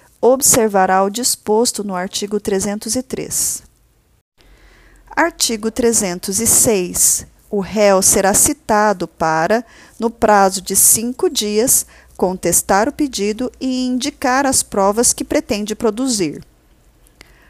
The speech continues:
Artigo trezentos e sete. Não sendo contestado o pedido, os fatos alegados pelo autor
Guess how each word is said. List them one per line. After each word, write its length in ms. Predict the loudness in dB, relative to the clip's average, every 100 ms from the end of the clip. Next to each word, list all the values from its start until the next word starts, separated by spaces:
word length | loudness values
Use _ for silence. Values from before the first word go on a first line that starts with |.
| _
Artigo 420 | -2 -2 -2 -2 -2
trezentos 640 | 2 2 2 0 -2 0
e 80 | 2
sete. 640 | 4 2 0 -4 -8 -8 -14 _ _ _ -6
Não 240 | -4 0
sendo 460 | 4 4 2 -2 -4
contestado 880 | -4 -4 0 0 2 2 2 2
o 40 | -2
pedido, 640 | -8 -8 -4 -4 -4 -8 -12 -20 _
os 240 | 0 2 2
fatos 520 | 2 0 0 0 2
alegados 680 | 2 0 2 2 2 -2 -4
pelo 240 | -2 -2
autor 500 | -2 -2 -2 -2